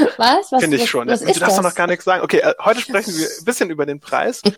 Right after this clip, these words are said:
Speaker 2: die Spiele, die ihn
Speaker 1: <laughs>
Speaker 2: bekommen haben. Aber bevor wir das tun, ganz wichtig, eins nach dem anderen. Ich bin der Mirko und zu meiner digitalen Rechten sitzt die Jen.
Speaker 1: <laughs> Hi, Mirko.
Speaker 2: <laughs> Hi, ich habe noch gar nichts von dir gehört. Wie geht's dir heute?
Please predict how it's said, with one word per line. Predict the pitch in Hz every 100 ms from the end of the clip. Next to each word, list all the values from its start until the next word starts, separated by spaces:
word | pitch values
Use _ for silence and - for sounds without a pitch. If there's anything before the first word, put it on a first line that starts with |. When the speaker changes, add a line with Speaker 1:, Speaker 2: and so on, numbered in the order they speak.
| _
Speaker 2:
die | 233
Spiele, | - 254 240
die | 165
ihn | 156
Speaker 1:
<laughs> |
Speaker 2:
bekommen | 165 - 196 170
haben. | 139 135 156 214 -
Aber | 147 160 151
bevor | 151 165 160
wir |
das | 147 135
tun, | - 143
ganz | 151 165
wichtig, | 151 - 151 -
eins | 156 -
nach | 135
dem | 120
anderen. | 143 170 160 - - -
Ich | - 185
bin | 156
der | 123
Mirko | 120 156 185 185
und | 175 139
zu | - 135
meiner | 127 131
digitalen | 143 170 - 147 139
Rechten | 135 135 -
sitzt | 135 143 -
die | 180 196 -
Jen. | - 180 190 226 214 190 165 135 123 - 285
Speaker 1:
<laughs> | - -
Hi, | - 622 659
Mirko. | 415 427 427 440 440 494 - - 277 202 294 185 277 277 269
Speaker 2:
<laughs> | -
Hi, | 175 233 220
ich | 196
habe | 180
noch | 185
gar | -
nichts | 202 -
von | 170
dir | 151
gehört. | 143 147 196 165
Wie |
geht's | 160 233
dir | 262
heute? | 143 131 135